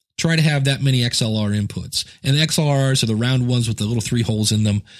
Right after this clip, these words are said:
Uh, and that way, uh, like, I, if I had myself and a co-host, I could use that little Mackie mixer that had the two X L Rs, and then I could plug the iPad into the, the quarter inch, which are just the little round holes and things like that. But, uh,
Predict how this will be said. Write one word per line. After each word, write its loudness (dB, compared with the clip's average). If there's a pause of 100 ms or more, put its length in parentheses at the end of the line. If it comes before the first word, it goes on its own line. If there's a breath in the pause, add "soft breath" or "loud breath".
(280 loud breath)
Uh, -4 (480)
and 2
that 0
way, 0 (200)
uh, -6 (420)
like, 0
I, 0
if -2
I 2
had 0 (160)
myself 0
and 2
a -2
co-host, 0 (320 loud breath)
I 2
could -2
use 2
that 0
little 2
Mackie 0
mixer 0
that -2
had -2
the 0
two 0
X 0
L 0
Rs, 0
and 0
then 0
I 0
could -2
plug 0
the 0
iPad -2 (380 loud breath)
into 2
the, 0
the -2
quarter 0
inch, 0
which -2
are 0
just -2
the -2
little 0 (640)
round 2
holes -2
and -2
things -4
like -4
that. -6 (960 loud breath)
But, -2
uh, 0